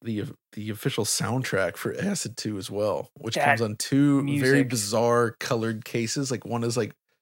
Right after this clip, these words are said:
Speaker 2: Pink and one's
Speaker 1: yellow,
Speaker 2: yellow, yeah.
Speaker 1: and then,
Speaker 2: Those
Speaker 1: yeah,
Speaker 2: are the sort of,
Speaker 1: exactly.
Speaker 2: like, theme colors for the games. Those, that music.
Speaker 1: Exactly.
Speaker 2: Those albums are like B-sides for M G S two. It's so good.
Speaker 1: Right? It really is. I love it. Awesome stuff.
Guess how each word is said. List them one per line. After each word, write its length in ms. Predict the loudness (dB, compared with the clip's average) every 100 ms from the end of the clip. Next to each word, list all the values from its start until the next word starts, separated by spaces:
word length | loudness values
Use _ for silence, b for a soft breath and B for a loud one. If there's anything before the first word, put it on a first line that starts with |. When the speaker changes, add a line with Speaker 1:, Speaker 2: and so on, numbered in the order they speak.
| _ _
Speaker 2:
Pink 280 | -2 0 0
and 160 | -2 0
one's 120 | 2
Speaker 1:
yellow, 140 | 2 4
Speaker 2:
yellow, 260 | 6 4
yeah. 140 | 2 0
Speaker 1:
and 80 | 0
then, 60 |
Speaker 2:
Those 140 | 2 4
Speaker 1:
yeah, 60 |
Speaker 2:
are 160 | 6 4
the 80 | 4
sort 320 | 2 2 4
of, 60 | 2
Speaker 1:
exactly. 280 | 0 -10 -20 _ _ _ _ -2
Speaker 2:
like, 260 | 2 2 2
theme 240 | 0 2
colors 380 | 4 6 6 0
for 100 | -4
the 60 | -6
games. 400 | -4 -2 -2 -2
Those, 280 | 0 2 0 2
that 160 | 4 4
music. 140 | 2
Speaker 1:
Exactly. 440 | 2 2 0 -2 -6 B B 8
Speaker 2:
Those 240 | 10 12
albums 380 | 10 10 8 6
are 80 | 8
like 300 | 8 6 0
B-sides 600 | 2 4 6 6 6 2
for 140 | 0
M 140 | 0
G 160 | 0 0
S 160 | 0 -2
two. 260 | 0 -2
It's 160 | -2 -2
so 240 | 0 0
good. 360 | 0 -4 -4 -10 -10
Speaker 1:
Right? 400 | 2 4 4 2 -8
It 200 | -8 -6
really 340 | 2 4 4 4
is. 420 | 2 0 -4 -8 -6
I 80 | 0
love 240 | 2 2
it. 160 | -2 -6 _ _ _ _ _ _ _ _ _ _ -2
Awesome 340 | -2 -2 -6
stuff. 440 | -4 -4 -4 -8